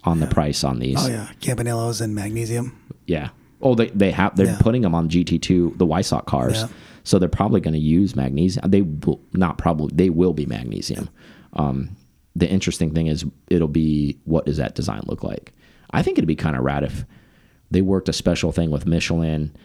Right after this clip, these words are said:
Speaker 1: or whoever their tire people they wanna go with this, and they actually, instead of size up, like, meaning diameter size on the wheel, if they went size down, maybe eighteen inch wheel, but they still kept, like, a three twenty-five, three thirty-five
Speaker 2: Yeah.
Speaker 1: wheel,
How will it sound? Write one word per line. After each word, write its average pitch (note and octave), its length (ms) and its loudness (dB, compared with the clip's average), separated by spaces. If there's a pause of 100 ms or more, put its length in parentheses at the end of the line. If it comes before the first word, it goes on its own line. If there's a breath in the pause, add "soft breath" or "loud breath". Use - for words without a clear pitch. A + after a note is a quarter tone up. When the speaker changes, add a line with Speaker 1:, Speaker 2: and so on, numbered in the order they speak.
(320 loud breath)
Speaker 1:
or - 100 0
whoever F#2 320 2
their E2 140 0
tire E2 300 0
people D#2+ 220 0
they D2+ 120 2
wanna C#2+ 200 -2
go D#2+ 160 0
with E2 200 -2
this, - 200 -2
and C#2+ 100 0
they D2 60 -2
actually, D#2+ 340 -2
instead D2 280 0
of C#2 60 -4
size D#2+ 500 -2
up, F2+ 300 -2
like, C#2+ 200 -2
meaning E2+ 280 0
diameter D2 560 -2
size - 340 -4
on C2+ 100 -4
the C2+ 80 -4
wheel, C#2+ 400 -2
if - 80 -20
they F2 80 2
went F2+ 200 0
size D2 300 -4
down, D#2 300 -2
maybe D#2 300 0
eighteen F2 340 0
inch D2+ 200 -4
wheel, E2 280 2
but D#2+ 140 -4
they C#2+ 80 0
still E2+ 220 0
kept, - 300 -4
like, D2 180 -4
a C#2 60 0
three E2 260 0
twenty-five, D#2 640 -4
three E2 140 0
thirty-five D2+ 640 -2
Speaker 2:
Yeah. - 60 -2
Speaker 1:
wheel, D#2+ 520 0